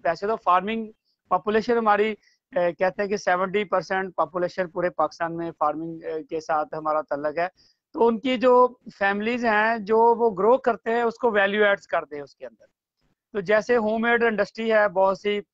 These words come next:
अगर हम बात करें तो, अ, homemade food की जो industry जिसमें jam है, squashes हैं, सिरका जात है, अ, आ-, अचार्स हैं, pickles हैं, बहुत सारी चीज़ों के।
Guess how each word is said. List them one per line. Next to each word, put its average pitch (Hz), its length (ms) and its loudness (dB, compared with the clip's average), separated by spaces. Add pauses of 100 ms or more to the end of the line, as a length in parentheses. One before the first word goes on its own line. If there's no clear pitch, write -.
(720)
अगर 196 220 2
हम 190 140 0
बात 175 280 2
करें 190 340 0 (420)
तो, 185 420 4
अ, 175 360 0
homemade 185 560 0
food 180 360 -4
की 190 160 -8
जो 185 200 0
industry 170 300 -4
जिसमें 165 360 -8
jam 170 380 0
है, 170 260 -2
squashes 165 540 -4
हैं, 170 340 -4 (260)
सिरका 202 400 0
जात 180 340 2
है, 170 400 0 (160)
अ, 165 560 -4
आ-, 180 420 -2
अचार्स 180 640 0
हैं, 180 180 -4
pickles 185 400 -8
हैं, 180 160 -4
बहुत 165 200 -4
सारी 170 160 -6
चीज़ों 151 280 -10
के। 170 160 -6